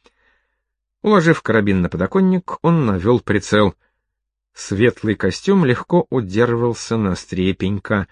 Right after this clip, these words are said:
Мастер был прав. Всё получится само собой. Он нажал спуск. Патронник, э, карабина не способен выдержать взрыв тетрила.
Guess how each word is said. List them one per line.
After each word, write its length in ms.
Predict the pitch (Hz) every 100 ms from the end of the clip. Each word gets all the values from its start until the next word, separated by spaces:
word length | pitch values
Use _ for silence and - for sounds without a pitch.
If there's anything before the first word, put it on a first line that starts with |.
| _ _ _ _
Мастер 500 | 98 113 120 - 107
был 200 | 92 104
прав. 340 | 92 95 90 - _
Всё 280 | - - 190
получится 640 | 180 165 165 - - 151 -
само 340 | - 92 104
собой. 400 | 120 92 90 87 - _ _ _ _ _
Он 240 | - 185 110
нажал 300 | 90 90 98
спуск. 580 | - - 78 - - - _ _ _ _ _ _ _ _ _ _ _ _ _ _ _
Патронник, 580 | 156 160 156 143 - -
э, 180 | 117 110
карабина 580 | 120 120 127 131 123
не 140 | 120 120
способен 800 | - - 113 - 143 110 92 90
выдержать 600 | 95 87 85 92 - 76
взрыв 500 | 90 87 92 90 -
тетрила. 500 | 95 101 101 85